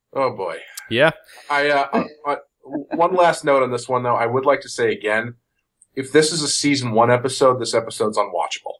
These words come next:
Speaker 2: I think if this was season one, it's Haven, because I don't think this is
Speaker 1: Oh,
Speaker 2: all that
Speaker 1: yeah, okay.
Speaker 2: different from Haven. You know
Speaker 1: Yeah,
Speaker 2: what I mean?
Speaker 1: right.
Speaker 2: Which is, which is either interesting, and I guess it shows you how much you can improve on a concept if you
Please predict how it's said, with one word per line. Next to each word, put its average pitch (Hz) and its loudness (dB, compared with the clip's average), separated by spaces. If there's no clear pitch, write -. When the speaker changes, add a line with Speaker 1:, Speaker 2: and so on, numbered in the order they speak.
Speaker 2:
I 143 0
think 185 -2
if 160 -4
this 160 -4
was 143 -6
season 131 -4
one, 113 0
it's - -12
Haven, 92 -2
because 117 -2
I 123 4
don't 135 0
think 127 -2
this 123 -6
is 113 -10
Speaker 1:
Oh, - -8
Speaker 2:
all 117 4
that 113 2
Speaker 1:
yeah, 107 2
okay. 117 0
Speaker 2:
different 104 -4
from 98 -6
Haven. 98 -6
You 113 -4
know 101 0
Speaker 1:
Yeah, 101 4
Speaker 2:
what 101 2
I - -2
mean? 101 -2
Speaker 1:
right. - -6
Speaker 2:
Which 123 -2
is, 123 0
which 123 -2
is 117 0
either 120 0
interesting, 147 0
and 131 -2
I 131 2
guess 127 -2
it 120 -10
shows 117 0
you 120 0
how 117 0
much 123 -2
you 127 -4
can 113 -2
improve 110 0
on 110 0
a - -2
concept 117 -4
if - -8
you 95 -2